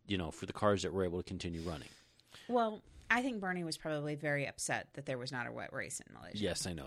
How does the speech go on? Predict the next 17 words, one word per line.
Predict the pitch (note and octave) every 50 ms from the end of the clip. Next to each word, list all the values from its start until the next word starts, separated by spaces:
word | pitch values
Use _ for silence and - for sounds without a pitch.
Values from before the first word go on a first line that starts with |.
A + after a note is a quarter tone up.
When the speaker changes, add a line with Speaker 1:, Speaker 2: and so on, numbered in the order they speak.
| C#2+
Speaker 1:
I | D2
was, | E2 F2+ - - - -
that's | G#2+ F#2 - -
his | - A2 -
preference. | - - - - - - E2 - - - - - - - - - - - - - - - - - - - - -
Um, | A#2+ A#2+ A#2+ A#2 A#2 A#2 A#2 A2+ A2+ A2+ A2+ - - - _ _ - - - - G#2+ -
but | - D3+ C3+
when | C3+ D3 C#3+
it | C#3
came | C#3+ - D#3+ D3+ D3 C#3+
to | - - D3
cars | C#3 - - C#3 C3+ C#3 C3+ B2 C3
not | C3+ C3 A#2+ A#2+
running, | B2 B2+ B2+ B2+ B2+ B2+ A#2+
once | A#2+ B2 B2 - - -
again, | A#2+ A2 G#2 A2+ A2+ A2+ A2+ A2+ A2+ A2 A2 G#2+ G#2+
McLaren | G#2 F#2+ - - G#2+ G#2+ G#2+ G#2+ G#2+ G#2 G#2 G2+ G2+ G2+ G2 G2 F#2+